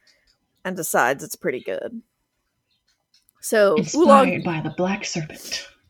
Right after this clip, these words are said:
Speaker 1: Right. And so, like, oolong tea is usually, like, sun-dried for some part or exposed to oxidation for some period of time, uh, but not quite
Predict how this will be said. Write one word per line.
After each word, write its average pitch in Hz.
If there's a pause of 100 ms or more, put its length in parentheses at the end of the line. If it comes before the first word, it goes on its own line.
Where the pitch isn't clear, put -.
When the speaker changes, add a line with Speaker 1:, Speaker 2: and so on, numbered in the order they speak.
(360)
Speaker 1:
Right. 214
And 226
so, 269
like, 233
oolong 320
tea 262
is 208
usually, 214
like, 165
sun-dried 196
for 196
some 190
part 180
or 151
exposed -
to 180 (680)
oxidation 185
for 175
some 165
period 147
of 127
time, 131 (360)
uh, 107
but 185
not 180
quite 160